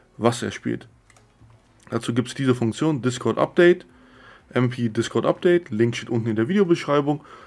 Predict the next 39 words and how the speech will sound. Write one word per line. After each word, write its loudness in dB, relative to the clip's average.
Und 0
natürlich, -2
wenn 0
ihr 0
keine 2
weiteren 0
Videos 2
mehr -4
verpassen -2
wollt, -2
lasst -4
doch -4
gerne -2
jetzt -6
schon -8
mal -2
ein -8
Abo -2
da. -6
Das -6
können 4
wir 4
einfach 2
im -2
clientseitigen -2
Code 0
aufrufen -2
und 2
dann 0
kommt -2
beim 0
initialen 0
Start 2
von -2
Rage 2
M -2
P -2
eine 0
Meldung, 0